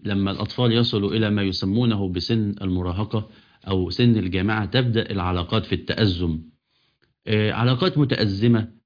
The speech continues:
في بيت العيلة الكبير بين الأخ وأخيه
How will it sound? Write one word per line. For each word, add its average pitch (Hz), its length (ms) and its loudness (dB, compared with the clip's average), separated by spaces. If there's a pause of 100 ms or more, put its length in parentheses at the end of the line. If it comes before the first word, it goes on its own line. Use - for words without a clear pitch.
(320)
في - 180 2
بيت 139 280 2
العيلة 110 320 4
الكبير 101 480 2
بين 104 320 0
الأخ 92 1000 -6
وأخيه 92 600 -2